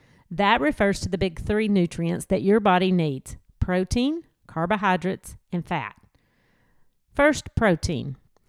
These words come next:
Your doctor learned that protein contains four kilocalories per gram in medical school. But we aren't going to stop there.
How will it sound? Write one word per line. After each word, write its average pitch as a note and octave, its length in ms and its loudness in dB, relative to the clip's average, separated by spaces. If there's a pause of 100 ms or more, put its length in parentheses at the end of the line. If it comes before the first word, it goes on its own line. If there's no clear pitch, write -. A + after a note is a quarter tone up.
(260)
Your C#4+ 180 4
doctor G#3+ 380 4
learned E3 440 -2
that G3+ 200 -4
protein A#3+ 480 0
contains E3+ 720 -4 (200)
four C#4 460 2
kilocalories G3+ 840 0
per A3 120 0
gram E3+ 580 -2
in F3 180 0
medical E3 320 -2
school. - 380 -8 (880)
But G#3+ 120 2
we E4 160 2
aren't D#4 200 0
going G3+ 200 2
to E3 80 -2
stop - 360 0
there. C#3 360 -6